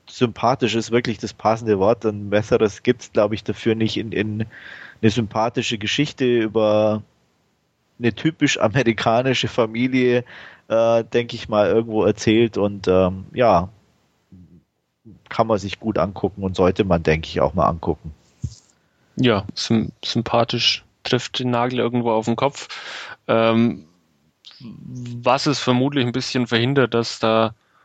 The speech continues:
Speaker 2: ähm, die, die Charakterhintergründe vielleicht ein bisschen weiter ausgearbeitet werden, ist, ist, dass er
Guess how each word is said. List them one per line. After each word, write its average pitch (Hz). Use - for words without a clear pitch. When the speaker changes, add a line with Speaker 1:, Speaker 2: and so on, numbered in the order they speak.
Speaker 2:
ähm, 104
die, 101
die 104
Charakterhintergründe 110
vielleicht 104
ein 104
bisschen 104
weiter 101
ausgearbeitet 104
werden, 110
ist, -
ist, -
dass 117
er 117